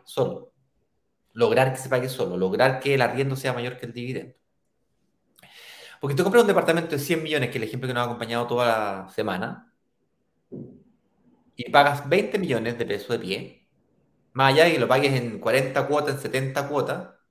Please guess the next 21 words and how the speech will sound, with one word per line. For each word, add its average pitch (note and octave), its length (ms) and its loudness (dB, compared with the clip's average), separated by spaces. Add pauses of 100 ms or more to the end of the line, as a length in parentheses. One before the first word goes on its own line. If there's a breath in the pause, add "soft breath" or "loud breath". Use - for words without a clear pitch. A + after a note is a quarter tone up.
(140)
va G#2 60 -2
a - 40 -4
tener A#2 160 -6
setenta F#2+ 360 -8
y F#2+ 80 -4
dos A#2+ 200 -4
cuotas B2+ 300 -2
el G2+ 60 -6
lanzamiento G2+ 360 -10
esta - 160 -12
noche. - 400 -14 (460)
Las F2+ 120 -12
cuotas A#2 260 -2
comienzan A2 340 -8
a - 20 -8
las G2+ 120 -4
doscientas G#2 400 -12
treinta B2+ 280 -6
lucas. F#2+ 280 -8 (640)
O - 40 -20
sea, F2+ 340 -4